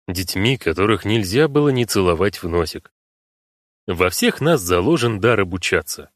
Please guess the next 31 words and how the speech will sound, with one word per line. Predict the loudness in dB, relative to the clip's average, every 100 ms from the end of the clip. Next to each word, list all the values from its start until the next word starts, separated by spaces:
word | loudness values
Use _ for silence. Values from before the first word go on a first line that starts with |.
| _ _ _ _
Уже | 2 2
будучи | 2 -2 0 -2
карапузами, | 0 0 0 -2 -2 -2 -4
мы | -4 -6
способны | -2 0 0 0
наполнить | 0 2 2 2 0 -2
свою | 0 0 2
невероятную, | 0 0 2 2 0 -4 -4 -8 -8 _ _ _
самую | 2 4 4 2
совершенную | 2 0 0 2 2 2 2 2
во | 2 0
всей | 0 0
видимой | 0 0 0 0
вселенной | 0 0 2 2 2 0
нейронную | 0 2 2 2 0 -2
сеть | -2 -4 -6 _ _
множеством | 0 4 4 2 0 0
знаний, | 0 -4 -2 0 0 -2 -4
идей | -6 0 0 0
и |
желаний, | 0 0 2 0 -4 -12 _ _ _ _ _
в | 2
том | 2
числе | 2 2 2
стремлением | 2 -2 2 0 2 2
мечтать | 0 -4 -4 -2 -2
и | -2 -4 -2
идти | -4 -6
к | -2
выбранной | 0 2 0 0
цели — | 0 0 0 -4